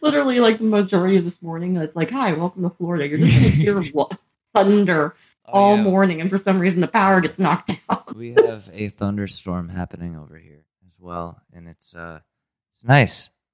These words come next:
Speaker 2: It's nice, except, uh, driving to the weed dispensary is gonna be kind of a pain.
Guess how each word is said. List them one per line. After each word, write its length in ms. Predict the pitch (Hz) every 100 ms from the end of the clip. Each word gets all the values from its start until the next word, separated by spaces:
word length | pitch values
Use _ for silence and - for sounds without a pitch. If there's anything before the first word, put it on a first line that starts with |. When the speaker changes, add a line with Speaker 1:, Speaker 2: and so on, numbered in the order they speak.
| _ _ _
Speaker 2:
It's 220 | 104 -
nice, 340 | 110 117 87
except, 400 | 98 - 98 -
uh, 200 | 95 92
driving 420 | 87 107 113 120 113
to 100 | 104
the 140 | 101
weed 360 | 87 101 107 95
dispensary 680 | 92 - - 87 - 92
is 100 | 82
gonna 180 | - 90
be 280 | 80 85 87 _ _ _
kind 140 | 113 107
of 80 |
a 40 | 80
pain. 480 | - 82 80 90